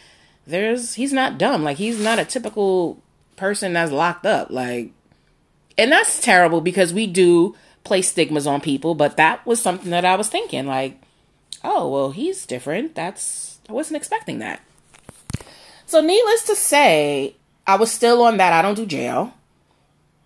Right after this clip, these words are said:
'cause I didn't. I had never been to a jail in my whole life, so I'm like, I wasn't about to start. I was twenty-eight at the time. No, I graduated when I was twenty-eight. I was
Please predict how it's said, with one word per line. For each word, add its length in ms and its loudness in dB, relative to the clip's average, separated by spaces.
'cause 160 0
I 80 4
didn't. 460 -4
I 80 -4
had 100 2
never 240 2
been 200 2
to 120 -2
a 40 0
jail 260 2
in 60 -2
my 80 0
whole 220 0
life, 280 0
so 140 -4
I'm 200 0
like, 360 -6
I 60 -16
wasn't 260 -8
about 140 -8
to 80 -12
start. 400 -4
I 80 -4
was 220 -8
twenty-eight 460 -2
at 180 -2
the 60 -10
time. 640 -8
No, 340 -12
I 100 -16
graduated 540 -8
when 100 -14
I 60 -12
was 160 -20
twenty-eight. 540 -14
I 500 2
was 1800 -4